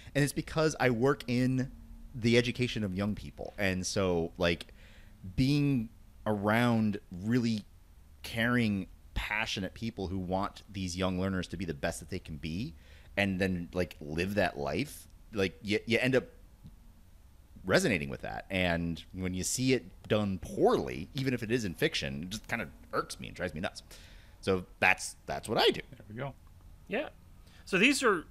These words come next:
Speaker 3: our perspectives as the hosts of this show. Um,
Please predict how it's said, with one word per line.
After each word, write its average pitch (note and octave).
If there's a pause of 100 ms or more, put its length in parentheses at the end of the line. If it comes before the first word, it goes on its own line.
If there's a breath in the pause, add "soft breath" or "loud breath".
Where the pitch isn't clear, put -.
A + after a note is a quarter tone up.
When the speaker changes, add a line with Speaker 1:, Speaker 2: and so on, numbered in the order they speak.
(340)
Speaker 3:
our G#3+
perspectives C#3
as B2+
the B2+
hosts -
of A#2
this A#2+
show. B2+ (360 loud breath)
Um, A#2+